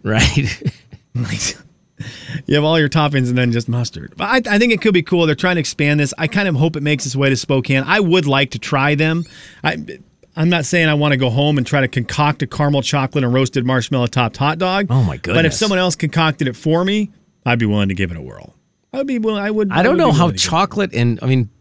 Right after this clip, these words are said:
Speaker 1: is there anything else that you put, any other meat or pseudo meat that you put chocolate on?
Speaker 2: Man, no.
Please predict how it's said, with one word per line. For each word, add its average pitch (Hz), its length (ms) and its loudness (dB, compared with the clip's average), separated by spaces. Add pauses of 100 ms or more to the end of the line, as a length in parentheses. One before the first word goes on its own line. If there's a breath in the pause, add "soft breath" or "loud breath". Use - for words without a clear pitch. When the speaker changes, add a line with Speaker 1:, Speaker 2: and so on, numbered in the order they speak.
(460)
Speaker 1:
is 120 140 -2
there 151 120 4
anything 165 300 2
else 165 220 0
that 156 120 -2
you 151 140 0
put, - 600 -4
any 185 220 2
other 156 160 2
meat 139 520 0
or 117 260 0
pseudo 156 380 0
meat 113 260 2
that 107 100 -2
you 90 100 -4
put 123 200 -4
chocolate 151 400 -4
on? 208 220 -4 (2250)
Speaker 2:
Man, 87 840 -10 (720)
no. 110 400 -2